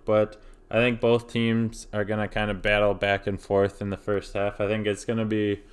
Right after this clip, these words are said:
actually tied fourteen fourteen at halftime, but then the Packers finish strong, fin-,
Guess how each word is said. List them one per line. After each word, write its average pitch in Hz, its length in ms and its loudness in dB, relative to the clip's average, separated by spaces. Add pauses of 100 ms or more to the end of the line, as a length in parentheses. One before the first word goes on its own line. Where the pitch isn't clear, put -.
(960)
actually 117 380 0
tied 113 560 2
fourteen 113 480 2
fourteen 113 440 0
at 110 120 -2
halftime, 127 600 -2 (440)
but 104 160 0
then 113 180 2
the 107 60 0
Packers 107 1040 0
finish 117 380 -2
strong, 110 500 2
fin-, 110 360 0